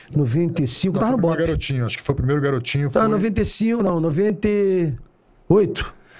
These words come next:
Speaker 2: Pode ser,
Speaker 1: Noventa e oito.
Speaker 2: a Rosinha assumiu em
Speaker 1: Não,
Speaker 2: dois mil e doze,
Speaker 1: noventa e oito eu
Speaker 2: é.
Speaker 1: estava, noventa e oito eu estava em Volta Redonda.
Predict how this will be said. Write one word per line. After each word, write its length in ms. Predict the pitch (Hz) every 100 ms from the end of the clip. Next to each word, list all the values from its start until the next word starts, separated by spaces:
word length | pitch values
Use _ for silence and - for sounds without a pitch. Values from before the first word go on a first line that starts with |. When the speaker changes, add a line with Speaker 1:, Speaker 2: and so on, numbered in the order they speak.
| -
Speaker 2:
Pode 160 | 123 120
ser, 180 | -
Speaker 1:
Noventa 320 | 113 160 196 190
e 40 |
oito. 260 | 180 196 139
Speaker 2:
a 40 |
Rosinha 260 | 147 117 151
assumiu 260 | - 147
em 40 | 151
Speaker 1:
Não, 100 | 180
Speaker 2:
dois 120 | 185
mil 80 | 208
e 20 |
doze, 100 | 202
Speaker 1:
noventa 140 | 190
e 100 | 214
oito 160 | 220 -
eu 80 | 196
Speaker 2:
é. 20 |
Speaker 1:
estava, 560 | 190 - 185 190 180 170
noventa 380 | 170 170 175
e 40 | 170
oito 260 | 185 185
eu 20 | 175
estava 600 | - - 160 160 147 143
em 380 | 151 147 139 131
Volta 240 | 120 170
Redonda. 460 | 120 104 82 - -